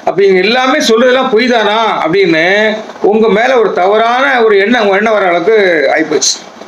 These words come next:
தோழர்களே, "தீதும் நன்றும் பிறர் தர வாரா." இது எல்லாத்துக்குமே சொல்லுவேன், எனக்கும் இது உண்டு, பொருந்தும், எல்லாத்துக்கும் பொருந்தும். இந்த மாதிரி தயவு செய்து இந்த ஊடக நண்பர்களை கையெடுத்து கூப்பிட்டு கே-, கேட்டுக்கொள்வது என்னவென்று சொன்னால்,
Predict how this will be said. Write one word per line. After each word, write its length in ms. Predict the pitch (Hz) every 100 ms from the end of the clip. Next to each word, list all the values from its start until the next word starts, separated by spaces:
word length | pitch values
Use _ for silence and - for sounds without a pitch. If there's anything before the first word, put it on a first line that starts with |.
| - - - - - - - - - - - - - - - - -
தோழர்களே, 520 | 208 240 214 254 269
"தீதும் 360 | 277 269 277 262
நன்றும் 340 | 226 220 254
பிறர் 240 | 226 254 247
தர 160 | 254
வாரா." 500 | 202 226 233 185 - - - - _ - - - - - -
இது 280 | 202 175 214
எல்லாத்துக்குமே 420 | 262 277 277 269
சொல்லுவேன், 240 | 254 233 196
எனக்கும் 420 | 214 226 277 254
இது 180 | 233 220
உண்டு, 160 | 214
பொருந்தும், 300 | 185 220 208
எல்லாத்துக்கும் 500 | 170 202 214 220 233
பொருந்தும். 340 | 190 190 165 - - - - - - - - - - - - - - - -
இந்த 140 | -
மாதிரி 180 | 160 202
தயவு 220 | 180 185
செய்து 200 | 190 226
இந்த 160 | 202 170
ஊடக 260 | 196 240 208
நண்பர்களை 440 | 196 190 185 175
கையெடுத்து 500 | 180 202 226 220 233
கூப்பிட்டு 340 | 214 190 196
கே-, 100 | 190
கேட்டுக்கொள்வது 500 | 180 185 190 185 175
என்னவென்று 320 | 160 160 160 147
சொன்னால், 480 | 147 151 160 160